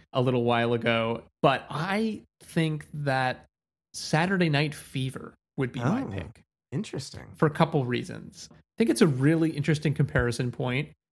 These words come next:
Speaker 1: because it is also a sort of sports movie <laughs> in a sense.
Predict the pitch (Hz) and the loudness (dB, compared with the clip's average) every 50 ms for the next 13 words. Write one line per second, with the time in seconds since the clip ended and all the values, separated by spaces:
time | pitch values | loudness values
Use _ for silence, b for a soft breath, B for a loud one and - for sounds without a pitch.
0 | _ - - - 147 123 127 135 135 - 160 165 175 170 170 - - 139 135 143 | _ -2 4 4 4 6 4 2 0 2 2 2 2 2 -2 -4 -4 -4 -4 -4
1 | 139 - - 143 131 127 117 - 139 - - 127 123 - - - - - - - | -4 -2 0 0 0 0 -4 -6 -4 -4 -4 -4 -4 -6 -10 -10 -12 -12 -14 -8
2 | - 143 151 156 - - - - - 180 180 190 180 175 190 196 208 214 220 214 | -2 -2 -2 -2 -4 -8 -12 -4 -2 0 0 2 0 0 -2 -2 -4 -4 -6 -8
3 | 190 - 175 - - 151 147 - - - 147 156 196 - - - - | 0 0 2 2 4 2 0 -2 -4 -2 -2 -2 -2 -6 -10 -16 -20